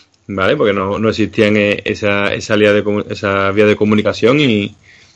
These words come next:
y bueno, estamos hiperconectados para lo bueno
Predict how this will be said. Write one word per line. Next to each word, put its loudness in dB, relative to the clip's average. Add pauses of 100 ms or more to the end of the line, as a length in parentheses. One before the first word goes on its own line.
(140)
y -10
bueno, 0
estamos -4
hiperconectados 2 (500)
para 0
lo -4
bueno -6